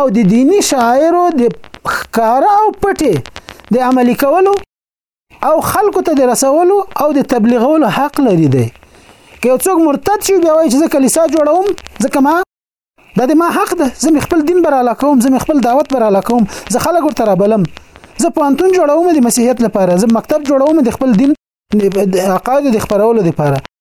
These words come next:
د افغانستان حکومت یې مخنیوی ځکه نشي کولی چې په قانون اساسي کې د بشري حقوقو نړیوال میثاق منل شوی او په نړیوال میثاق کې دا حقوق تضمین شوي دي. او دا بیا ګورې څوک بدلولی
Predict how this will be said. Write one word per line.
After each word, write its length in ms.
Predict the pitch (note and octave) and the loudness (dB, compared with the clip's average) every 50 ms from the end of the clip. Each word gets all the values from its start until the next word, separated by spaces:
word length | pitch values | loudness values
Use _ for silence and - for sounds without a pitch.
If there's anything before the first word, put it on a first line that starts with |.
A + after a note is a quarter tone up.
| _ _ F#3 | _ _ -2
د 60 | G3 F#3+ | -2 0
افغانستان 440 | F3 G3 G3 F#3+ - - A#3+ A#3 G3+ | 0 0 0 0 -2 0 0 0 0
حکومت 280 | G3 - A3+ A#3 - A#3+ | 0 0 -2 0 0 0
یې 500 | A3 G#3+ G#3+ - - - - - - F#3+ | -2 -2 -2 -4 -8 -14 -18 -6 -4 -2
مخنیوی 280 | F3+ - G3 G#3 A3 G#3 F#3+ C#4 | 0 0 0 2 2 0 0 0
ځکه 180 | E4 F4+ F#4 G4 | 0 0 0 0
نشي 160 | G4 - F#4+ F#4+ G4+ | 0 -2 -2 0 0
کولی 260 | F#4 F#4 F#4 F#4 D#4 G#3+ | 0 2 2 0 0 -2
چې 320 | - - - - - - F3+ D3+ | -4 -8 -16 -12 -8 -6 -6 -6
په 80 | F#3 - | -4 -4
قانون 240 | G3 G#3 A3+ A3 G#3+ | -2 -2 0 0 0
اساسي 320 | F3 - G3+ F#3 - C#4 | 0 0 -2 -2 -2 -4
کې 100 | - C#4 G#3+ | -2 -2 -2
د 100 | G#3 F3+ | 0 0
بشري 320 | G3 D#3+ - A3 B3+ C4+ B3+ | 0 0 0 0 0 2 0
حقوقو 400 | A#3 - - C4+ - D4+ E4+ F4 D#4+ - - - - _ - F#3 | 0 -2 -2 -2 0 0 0 -2 -2 -6 -10 -20 -10 _ -2 0
نړیوال 420 | F#3+ G3 G3 A3+ C4 D4 D#4+ E4+ E4 - - - - - - _ _ _ - - | 0 2 2 2 2 0 0 -2 -6 -8 -16 -20 -20 -20 -20 _ _ _ -6 -4
میثاق 340 | G3 F#3+ - C4+ D4+ D4+ - D4+ | -4 -2 0 0 -2 0 0 0
منل 200 | C#4 B3 A#3+ G#3 - | 0 0 0 0 0
شوی 240 | - F#3 E3+ C#3 B2 | 0 0 0 0 0
او 500 | - - - - - _ - - - E3+ - | -2 -6 -14 -20 -20 _ -10 -6 -4 -4 -2
په 60 | G#3+ G#3 G#3 | 0 0 0
نړیوال 360 | G#3+ A3 A#3+ C#4 D#4+ D#4+ D4+ | 2 2 2 2 2 2 2
میثاق 320 | C#4 - - D#4+ E4+ E4 - | 0 2 0 0 -2 -2 -2
کې 60 | B3+ G3+ | -2 -2
دا 80 | C4 F#3+ | -2 -2
حقوق 340 | B3+ B3 - F4 G4 F#4 - - - - - - - - | -2 -2 -2 -2 -2 -2 -4 -10 -18 -20 -20 -12 -6 -2
تضمین 340 | F#3 F3+ F#3 F3+ F3+ F3 - - | 0 0 2 2 2 0 0 0
شوي 200 | G3+ F#3+ F3+ E3 C#3 B2+ | 0 2 2 2 2 0
دي. 80 | B2+ B2+ B2 B2+ - - - - - - - - | 0 -2 -4 -8 -12 -16 -16 -14 -14 -10 -6 -4
او 60 | A3 G3 B3+ | -2 0 0
دا 60 | D#4+ E4 | 0 0
بیا 100 | F4 D#4 C4+ | 0 0 0
ګورې 180 | D4 F4+ E4+ - - | 2 0 0 0 0
څوک 120 | D#4+ D#4+ A3+ G3 A#3 | 0 2 2 2 2
بدلولی 420 | F#3+ G3+ A#3+ C4+ D#4 E4 D#4+ | 0 0 0 2 2 2 2